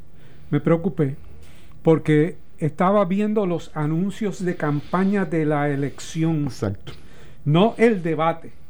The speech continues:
Speaker 1: sino la lesión, la, la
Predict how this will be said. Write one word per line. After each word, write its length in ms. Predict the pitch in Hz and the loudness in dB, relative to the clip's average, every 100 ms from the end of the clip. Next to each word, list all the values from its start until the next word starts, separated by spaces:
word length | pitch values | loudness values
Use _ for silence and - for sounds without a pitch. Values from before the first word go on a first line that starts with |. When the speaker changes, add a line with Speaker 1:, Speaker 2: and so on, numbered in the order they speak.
| - - - - - | -12 -12 -12 -12 -12
Speaker 1:
sino 360 | - 165 165 220 | -6 -2 2 4
la 180 | 220 196 | 4 2
lesión, 580 | 170 - - 202 214 | -2 -6 -4 -2 0
la, 240 | 185 175 175 | 2 0 0
la 260 | 170 160 | 0 0